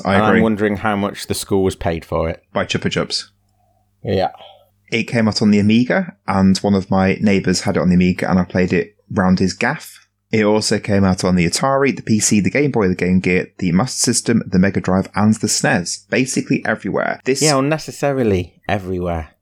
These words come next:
Speaker 1: Everywhere in October nineteen ninety-two. I think I got it in nineteen ninety-five for the, it, well, I definitely had it on the Mega Drive, and I think it would have been about nineteen ninety-five, um,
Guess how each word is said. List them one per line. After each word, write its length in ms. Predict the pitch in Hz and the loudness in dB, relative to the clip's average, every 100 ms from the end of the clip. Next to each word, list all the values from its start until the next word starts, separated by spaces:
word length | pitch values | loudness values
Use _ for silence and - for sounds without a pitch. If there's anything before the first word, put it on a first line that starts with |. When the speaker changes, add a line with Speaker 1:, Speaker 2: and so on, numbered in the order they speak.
| _ - | _ -6
Speaker 1:
Everywhere 380 | 135 147 135 127 | -6 0 0 2
in 160 | 113 | 0
October 380 | 107 - 104 92 | -2 0 -2 2
nineteen 300 | 92 92 - | 2 2 2
ninety-two. 880 | 92 - 87 _ - - 101 82 - - | 0 0 -6 _ -4 0 0 0 -2 -2
I 220 | 110 113 | 0 0
think 340 | - 113 110 | 0 -2 0
I 160 | 104 98 | 2 0
got 300 | 92 90 - | 0 -2 -4
it 220 | - - - _ | -4 -6 -12 _
in 280 | 101 95 92 - | -2 2 2 2
nineteen 300 | 98 95 98 | 2 2 0
ninety-five 520 | 90 92 - 92 87 | -2 -4 -2 0 -2
for 140 | - 92 | -2 0
the, 220 | 92 87 _ | 2 0 _
it, 220 | 82 - | -6 -2
well, 120 | 110 | -2
I 20 | 87 | 0
definitely 200 | 117 117 | 0 0
had 80 | 92 | 2
it 20 | |
on 60 | 90 | 2
the 60 | 87 | 2
Mega 120 | - | -2
Drive, 320 | - 71 87 - - | -4 -4 -4 -10 -8
and 100 | 92 | -4
I 40 | 92 | -2
think 240 | 113 98 | -2 -4
it 60 | - | -6
would 80 | |
have 60 | 95 | 0
been 80 | 92 | 0
about 340 | 87 82 76 _ | 2 0 -2 _
nineteen 300 | - 95 87 90 | -2 -2 2 0
ninety-five, 640 | 85 - 87 82 - - _ _ _ - | 0 -2 0 0 -2 -16 _ _ _ -2
um, 240 | 85 | -2